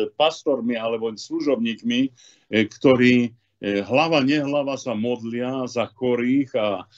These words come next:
a po-, e, núdznych ľudí, bez toho, že by, že by sa nepýtali Boha aj tých ľudí, že,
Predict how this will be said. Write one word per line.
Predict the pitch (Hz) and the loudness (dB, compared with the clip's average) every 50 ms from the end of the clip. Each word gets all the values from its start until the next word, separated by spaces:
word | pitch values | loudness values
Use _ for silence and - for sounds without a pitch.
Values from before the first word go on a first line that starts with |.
| - _ _ _ _ | -20 _ _ _ _
a | - 107 101 101 95 - | -4 0 0 0 0 0
po-, | _ - - | _ -2 0
e, | - 110 110 107 104 101 | 0 0 2 2 4 6
núdznych | 110 120 139 151 147 147 143 147 143 135 107 104 | 8 10 10 10 10 8 6 6 6 6 4 2
ľudí, | 107 110 110 107 104 107 110 117 127 135 139 135 _ _ _ _ _ _ _ _ _ | 0 0 0 0 2 2 4 4 4 4 2 0 _ _ _ _ _ _ _ _ _
bez | - - 135 151 151 - - - | 2 4 6 6 6 4 2 2
toho, | 185 180 151 139 135 139 147 165 165 - _ _ _ _ _ _ _ | 2 4 6 4 4 4 2 -2 -4 -8 _ _ _ _ _ _ _
že | - 110 101 113 139 135 127 | -14 -10 -4 0 0 0 2
by, | 131 139 139 139 139 127 - - 123 | 2 2 2 2 0 -2 -4 -6 -6
že | 117 113 131 127 123 | -2 0 0 0 2
by | 127 131 127 127 127 131 127 120 98 - _ _ _ _ _ _ _ _ - - 107 | 2 2 4 4 4 4 2 0 -2 -6 _ _ _ _ _ _ _ _ -8 -6 -6
sa | 107 - 151 139 135 | 2 4 4 6 6
nepýtali | 156 185 208 - _ 226 208 156 123 - - 107 104 101 98 104 107 117 123 127 123 123 | 4 2 0 -2 _ 0 0 0 0 0 -2 -2 -2 0 0 0 2 2 2 2 0 -2
Boha | 92 82 82 120 143 147 127 139 143 151 165 170 165 - | -6 0 4 4 4 4 4 2 0 0 0 -2 -6 -8
aj | - 120 123 120 120 117 127 | -8 -6 -4 -4 -4 -4 -4
tých | 120 101 107 | -4 -2 -2
ľudí, | 117 123 147 175 156 107 101 104 107 113 123 127 123 - _ _ _ _ _ _ _ | 0 2 2 2 0 -2 -2 0 2 2 2 0 0 -4 _ _ _ _ _ _ _
že, | - 101 101 107 123 120 | -8 -6 0 4 6 8